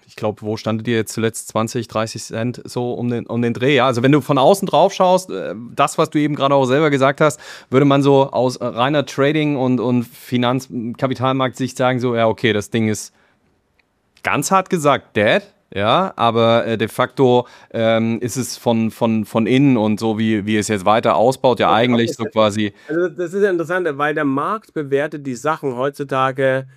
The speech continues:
Speaker 2: äh, also die Marktbewertung in Krypto ist nicht mehr, der, der sieht nicht mehr auf, was passiert wirklich. Was
Speaker 1: Ja.
Speaker 2: gibt's für Nutzerzahlen, wie aktiv ist die Community,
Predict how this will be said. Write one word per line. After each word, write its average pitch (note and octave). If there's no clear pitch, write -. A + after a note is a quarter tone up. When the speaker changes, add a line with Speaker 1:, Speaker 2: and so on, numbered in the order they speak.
Speaker 2:
äh, A#2
also C#3
die C#3+
Marktbewertung C#3+
in B2
Krypto A#2+
ist B2
nicht D3+
mehr, C3+
der, C3+
der C#3
sieht E3
nicht E3+
mehr C#3+
auf, A#2+
was C3+
passiert B2
wirklich. -
Was A#2
Speaker 1:
Ja. G#2
Speaker 2:
gibt's D3
für C3+
Nutzerzahlen, C#3
wie C#3+
aktiv D3
ist C3+
die C#3
Community, C3